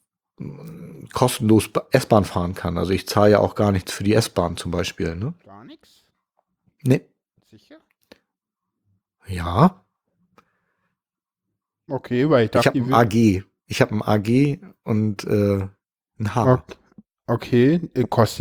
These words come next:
Speaker 2: die Wertmarke nicht trotzdem ein ganz klein bisschen Geld?
Speaker 1: Nein, für mich nicht.
Speaker 2: Okay. Das ist dann
Speaker 1: War ich am
Speaker 2: nochmal
Speaker 1: Anfang
Speaker 2: so ein Sonderfall oder so?
Speaker 1: Genau.
Speaker 2: Weil ich
Speaker 1: Also es
Speaker 2: weiß,
Speaker 1: gibt
Speaker 2: dass es ganz viele Leute mit Wertmarke gibt und die kosten dann irgendwie, weiß ich nicht, weiß ich nicht, auch so einen Wahnsinnsbetrag von irgendwie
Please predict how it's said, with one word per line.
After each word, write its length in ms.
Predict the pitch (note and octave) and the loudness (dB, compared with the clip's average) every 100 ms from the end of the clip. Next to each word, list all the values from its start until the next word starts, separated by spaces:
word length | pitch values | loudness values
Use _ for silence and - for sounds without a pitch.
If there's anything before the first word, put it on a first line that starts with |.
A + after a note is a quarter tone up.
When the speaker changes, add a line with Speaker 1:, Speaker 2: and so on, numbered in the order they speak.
| A2+ | 4
Speaker 2:
die 40 | |
Wertmarke 440 | A2 - A#2+ - C3 | 4 2 0 4 2
nicht 180 | G#2 - | 2 0
trotzdem 380 | A2+ - E3+ E3+ | -2 2 2 4
ein 20 | |
ganz 240 | D3+ D#3+ | 4 2
klein 240 | - D#3 E3 | 0 2 2
bisschen 360 | D#3+ - E3 | 0 -2 -2
Geld? 320 | D#3 E3 F#3 - _ _ _ | 2 2 2 -6 _ _ _
Speaker 1:
Nein, 300 | G#2+ G2+ F#2+ - _ _ | -2 -2 -4 -10 _ _
für 180 | - G#2+ | -8 -4
mich 180 | G#2 | -4
nicht. 260 | G2 F#2 - _ - | -4 -6 -10 _ -8
Speaker 2:
Okay. 440 | B2 - B2 C3 - _ _ - | -6 -2 -2 -2 -6 _ _ -6
Das 120 | C3+ | -4
ist 180 | D3+ - | -2 4
dann 80 | A#2 | 4
Speaker 1:
War 80 | C3+ | 6
ich 40 | |
am 120 | C#3+ | 4
Speaker 2:
nochmal 120 | C3+ | 4
Speaker 1:
Anfang 120 | D3+ C#3+ | 4 2
Speaker 2:
so 100 | D3 | 2
ein 100 | C#3+ | 2
Sonderfall 560 | D3 D#3+ D3 - C3 | 4 6 4 4 0
oder 260 | C3 C3+ C3 | 2 2 0
so? 180 | D3+ A#3+ _ _ - | -2 -12 _ _ 2
Speaker 1:
Genau. 420 | G3+ A2+ A2+ - C#3+ | 4 4 2 -4 2
Speaker 2:
Weil 200 | C#3 C#3 | 6 6
ich 40 | |
Speaker 1:
Also 140 | B2+ | 8
es 80 | C#3+ | 6
Speaker 2:
weiß, 60 | C#3+ | 6
Speaker 1:
gibt 120 | E3 D3+ | 0 0
Speaker 2:
dass 60 | |
es 160 | E3 - | -2 0
ganz 240 | C#3 D#3+ | 2 2
viele 260 | - D#3 D#3 | -4 0 4
Leute 300 | D#3 D3+ D#3+ | 6 4 2
mit 180 | C#3+ B2+ | 0 0
Wertmarke 480 | C#3 E3+ D#3 D#3 D#3+ | 0 2 2 2 2
gibt 260 | D#3+ E3 | 2 2
und 140 | D#3 C#3 | -2 -2
die 100 | C#3+ | -2
kosten 360 | - D3 - | 2 2 2
dann 80 | C3 | 0
irgendwie, 320 | B2+ D3 C3 | 0 2 2
weiß 200 | A2+ B2+ | 2 2
ich 120 | C3 A#2+ | -2 -6
nicht, 340 | G#2 - - - _ _ _ _ | -8 -8 -20 -20 _ _ _ _
weiß 200 | - A#2+ | -8 -2
ich 120 | C#3 C#3 | 2 4
nicht, 220 | C3+ - | 4 2
auch 100 | C#3 | 2
so 100 | C#3 | 2
einen 140 | B2 | 4
Wahnsinnsbetrag 800 | G#2+ B2+ D3+ C3 C3 - B2+ B2+ | 6 6 4 2 -2 0 2 2
von 280 | - C3+ A#2+ | -2 -2 0
irgendwie 580 | A#2 B2 B2 B2 B2 | -2 -4 2 4 4